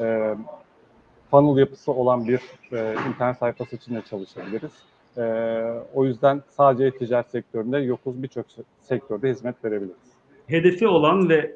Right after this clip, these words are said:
Speaker 2: e, sayfada bir şey yaptırmak isteyen, bu listing sitesi de olabilir, mağazaya git ya da başvur, çağrı merkezini ara,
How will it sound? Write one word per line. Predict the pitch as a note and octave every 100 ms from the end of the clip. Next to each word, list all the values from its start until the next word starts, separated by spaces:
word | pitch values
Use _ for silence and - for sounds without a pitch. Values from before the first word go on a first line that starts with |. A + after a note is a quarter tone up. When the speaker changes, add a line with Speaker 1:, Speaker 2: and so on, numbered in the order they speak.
| C#3
Speaker 2:
e, | C3 B2+
sayfada | - D3 C#3 C#3 D3+ E3 E3 C3
bir |
şey | B2 F3 F3+
yaptırmak | D#3 C3+ C3+ A#2+ A#2
isteyen, | - - A#2 A2+ A2+ _ _ _ _
bu | C#3 C#3
listing | C#3 C#3+ D3 C#3
sitesi | - C3 C3+
de | C3
olabilir, | B2 A#2+ A#2+ A#2+
mağazaya | B2 C3 C3 C3
git | B2+ C3+ B2+
ya | A#2+
da | B2
başvur, | B2 A#2+ - A2+ A2
çağrı | - C3 C3+
merkezini | C3+ B2 B2 B2+ C3
ara, | A#2+ A2+ A2